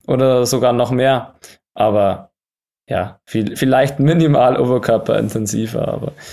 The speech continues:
ich glaub, äh, <laughs> wie du schon sagst, das ist, ähm, das, das hat ja davor niemand gesagt. Also ich glaub, die letzten Jahre haben sich, oder speziell die letzten zwei, drei Jahre haben sich ja viele Leute Gedanken gemacht, wie wird sich das auswirken, das Flurverbot?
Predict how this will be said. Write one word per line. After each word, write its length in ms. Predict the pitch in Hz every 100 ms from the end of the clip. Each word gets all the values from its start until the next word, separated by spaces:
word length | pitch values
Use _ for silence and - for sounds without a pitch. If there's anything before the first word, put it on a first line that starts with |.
| - - - -
ich 100 | -
glaub, 380 | 113 107 107
äh, 400 | - 104 101 110 110 -
<laughs> 200 | 127 -
wie 100 | 123
du 80 | 113
schon 140 | 107
sagst, 400 | - - - -
das 120 | 104 107
ist, 260 | 101 - _ _ - - - _ -
ähm, 540 | - 98 101 - - _ _ _ -
das, 220 | 107 113 - 214 - _ _ _ _ _ _ _ -
das 180 | 117
hat 120 | 120 120
ja 80 |
davor 340 | 113 110 120 123
niemand 380 | 127 135 120 110
gesagt. 300 | 107 107 -
Also 160 | 104
ich 120 | 110
glaub, 240 | 110 113 113
die 100 | 113
letzten 380 | 117 117 - 110
Jahre 360 | 101 123 123
haben 140 | 117 117
sich, 320 | 113 - -
oder 320 | 101 95 98 - - _
speziell 400 | - 113 - 113
die 80 | 110
letzten 340 | 110 110 113
zwei, 220 | 101 101
drei 160 | 104 104
Jahre 260 | 98 104 104
haben 140 | 104
sich 100 | 104
ja 120 | 101
viele 280 | 143 123 113
Leute 300 | 104 107 -
Gedanken 460 | 104 101 107 - -
gemacht, 380 | 101 107 -
wie 180 | 113 120
wird 160 | 117 117
sich 100 | 104
das 160 | - -
auswirken, 640 | 104 120 120 113 113 117
das 140 | 107
Flurverbot? 640 | - 120 117 107 110 110